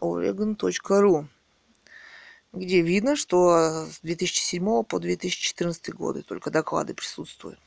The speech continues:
Дальше нету. Далее. Скрин Ф Г Б У, Западносибирская У Г М С.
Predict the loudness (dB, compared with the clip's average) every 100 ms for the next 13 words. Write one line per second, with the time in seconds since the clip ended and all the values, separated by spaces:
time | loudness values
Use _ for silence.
0 | _ _ _ -8 -2 -2 -2 -6 -6 -8
1 | -14 -20 _ _ _ _ -20 -20 -20 _
2 | -6 2 4 4 0 -4 -16 _ -20 -20
3 | -12 -4 2 4 4 0 0 2 4 4
4 | 6 4 4 4 2 2 -2 -4 -2 -2
5 | 0 0 0 2 0 4 4 4 0 -10